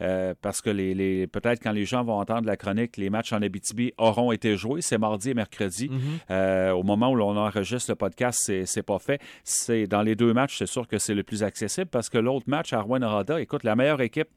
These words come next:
Speaker 1: au classement général. On se change le premier rang entre les Wildcats et, et les Huskies.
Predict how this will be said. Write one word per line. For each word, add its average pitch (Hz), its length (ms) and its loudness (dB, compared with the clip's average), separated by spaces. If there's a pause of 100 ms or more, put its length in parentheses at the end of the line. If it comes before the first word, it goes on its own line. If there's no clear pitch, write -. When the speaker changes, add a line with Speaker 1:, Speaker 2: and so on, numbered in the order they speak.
(420)
Speaker 1:
au 101 80 2
classement 123 360 0
général. 123 440 2
On 104 100 0
se 127 140 -2
change 131 280 -4
le 127 100 2
premier 123 340 2
rang 135 140 2 (300)
entre 107 240 -2
les 113 100 4
Wildcats 110 640 2
et, 104 460 -2
et 104 40 0
les 107 140 0
Huskies. 107 460 -2